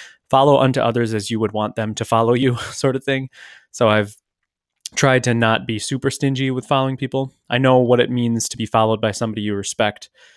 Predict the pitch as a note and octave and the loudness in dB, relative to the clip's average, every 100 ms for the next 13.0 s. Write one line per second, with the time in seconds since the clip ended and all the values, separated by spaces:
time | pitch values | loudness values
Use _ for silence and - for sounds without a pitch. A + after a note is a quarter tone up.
0 | _ _ - G#2+ A2+ A2 G#2+ - C3 A#2 | _ _ -8 -2 0 0 -2 -2 -2 0
1 | - G#2 G2 G2+ E3 A#2 A2+ G#2 G#2 D#3 | -2 -4 -6 -12 -10 -4 -2 -2 -2 0
2 | C#3 A#2+ - A#2 - G#2+ G#2 A2 G2+ - | 2 2 2 -2 -2 -6 -4 -6 -6 -8
3 | - _ A2 G#2 G#2 A2+ A2 - A#2+ G#2+ | -12 _ -4 -2 0 0 0 0 0 0
4 | - - A2 A2+ G#2 G#2 G2+ G2 G2 G2+ | -2 -12 -6 -4 -2 -4 -4 -6 -8 -2
5 | A#2+ C#3 G2+ G2+ _ _ - _ _ - | 0 0 0 -4 _ _ -20 _ _ -6
6 | G#2+ G#2 F#2+ G2 - A#2+ A#2 A2+ G#2+ G#2+ | -2 -2 -4 -4 2 4 4 4 2 0
7 | G2+ G2+ G2+ G#2 C3 A#2 - A#2 G#2+ G#2+ | 0 -2 -6 -8 -4 -4 -2 -2 -2 -4
8 | - _ _ _ B2+ - B2+ B2 A2+ A2 | -10 _ _ _ -8 -2 0 0 -4 -4
9 | A2+ G#2+ - A2+ A2 G#2 G#2 G2 - B2+ | -2 -4 -4 -4 -2 -2 -4 -6 -8 -6
10 | C3 A#2 G#2+ - A#2 A2+ G#2+ G#2+ - - | -2 -2 -2 -2 0 0 -2 -4 -4 -4
11 | A#2 A2+ G#2 _ - - - - C3 B2+ | -2 -2 -4 _ -20 -20 -12 0 0 2
12 | A#2+ C#3 A2 - A#2 G#2+ G#2+ F#2+ - - | 0 0 0 2 4 4 0 0 -4 -14